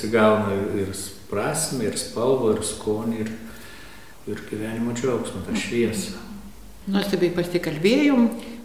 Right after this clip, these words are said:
Speaker 2: mūsų laida eina į pabaigą, liekam su ta tokia Velykų viltimi, su drąsa gyventi, kad ir su liga, su kančia, bet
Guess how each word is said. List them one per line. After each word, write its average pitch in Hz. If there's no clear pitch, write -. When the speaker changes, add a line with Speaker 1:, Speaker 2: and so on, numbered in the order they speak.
Speaker 2:
mūsų 185
laida 165
eina 160
į 165
pabaigą, 196
liekam 180
su 160
ta 170
tokia 165
Velykų 202
viltimi, 175
su -
drąsa 208
gyventi, 202
kad 160
ir 151
su -
liga, 208
su 175
kančia, 160
bet 160